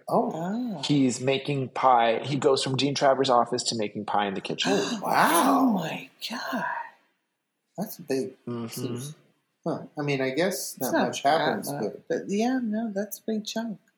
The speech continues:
Speaker 1: Yeah, that's crazy. Okay.
Speaker 2: Well, here we are on this day where we've jumped.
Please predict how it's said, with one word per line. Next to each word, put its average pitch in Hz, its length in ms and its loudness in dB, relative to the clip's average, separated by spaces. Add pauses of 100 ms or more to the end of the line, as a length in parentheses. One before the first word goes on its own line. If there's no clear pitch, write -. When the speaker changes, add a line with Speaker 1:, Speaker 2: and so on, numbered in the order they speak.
Speaker 1:
Yeah, 127 300 -8 (260)
that's 139 180 -16
crazy. - 380 -6 (300)
Okay. 147 220 -8
Speaker 2:
Well, 208 140 6
here 262 260 2
we 240 120 4
are 226 340 4
on 185 260 2
this 226 260 2
day 185 300 4
where 185 200 2
we've 165 280 -4
jumped. 156 440 -2